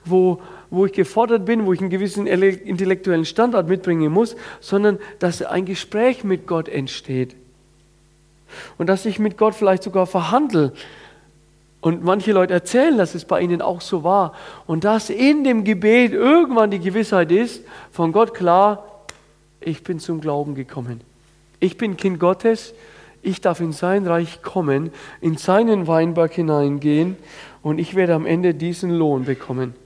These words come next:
Und der Lohn, was ist der Lohn? Das ist das Reich Gottes.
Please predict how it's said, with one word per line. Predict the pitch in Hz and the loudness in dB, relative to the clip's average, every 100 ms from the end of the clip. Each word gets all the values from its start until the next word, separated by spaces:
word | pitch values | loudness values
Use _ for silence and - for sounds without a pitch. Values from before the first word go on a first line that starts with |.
| _ _ - - | _ _ -20 -10
Und | - 156 | -4 2
der | 170 | 4
Lohn, | 170 196 240 294 | 6 6 4 2
was | 196 170 | -2 -4
ist | 226 - | -8 0
der | 226 | 2
Lohn? | 208 214 269 285 - - _ _ _ _ _ _ _ _ _ _ _ - | 4 2 0 -4 -12 -20 _ _ _ _ _ _ _ _ _ _ _ -12
Das | 135 | -12
ist | - 165 - | -12 -16 -12
das | 135 - - | -12 -12 -10
Reich | 143 147 - | -8 -8 -12
Gottes. | 180 - 135 - - | -14 -14 -20 -20 -20